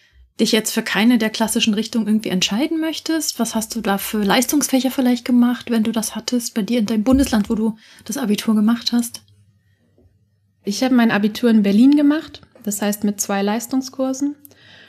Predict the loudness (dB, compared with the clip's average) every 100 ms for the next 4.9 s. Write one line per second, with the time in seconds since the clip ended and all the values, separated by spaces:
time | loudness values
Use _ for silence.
0 | _ -4 2 4 2 0 0 0 0 2
1 | 2 0 0 0 -4 -6 -14 -20 _ _
2 | -6 0 2 0 -2 0 2 2 2 0
3 | 2 2 0 -2 -2 -4 -4 -4 -4 -4
4 | -4 -2 -6 -8 -18 _ -2 -2 -2